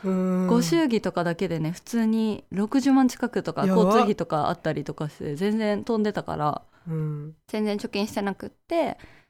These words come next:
Speaker 2: でも貯金していこうってなって、
Speaker 1: うん。
Speaker 2: 貯金してってっていう感じなんだけど、
Speaker 1: うん。
Speaker 2: 去年一年で貯金した分の、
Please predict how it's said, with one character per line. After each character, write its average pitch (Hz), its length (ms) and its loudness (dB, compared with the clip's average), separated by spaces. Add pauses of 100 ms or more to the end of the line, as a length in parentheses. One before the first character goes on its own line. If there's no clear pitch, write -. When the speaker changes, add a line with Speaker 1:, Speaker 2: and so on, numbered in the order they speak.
(160)
Speaker 2:
で 294 80 4
も 180 280 4 (140)
貯 208 100 -6
金 202 240 0
し - 80 -8
て 202 80 -2
い 185 80 -2
こ 170 300 0
う - 40 -20
っ - 40 -20
て 170 100 -6
な 170 140 0
っ 165 60 -10 (220)
て、 202 380 0 (140)
Speaker 1:
う 202 80 -4
ん。 180 220 -6 (220)
Speaker 2:
貯 180 140 -4
金 175 240 -4
し - 120 -12
て 180 120 0
っ 165 40 -2
て - 240 -6
っ 196 120 -4
て 180 120 -4
い - 20 0
う 170 60 -2
感 190 280 0
じ 190 320 -4 (160)
な 233 120 2
ん 220 60 2
だ 196 100 0
け 220 100 -4
ど、 277 140 4
Speaker 1:
う - 40 4
ん。 - 20 -12
Speaker 2:
去 349 140 6
年 392 200 6
一 233 200 0
年 202 200 2
で 180 80 -6
貯 - 220 -12
金 269 420 6
し - 140 -16
た 254 260 2
分 240 400 2
の、 202 280 2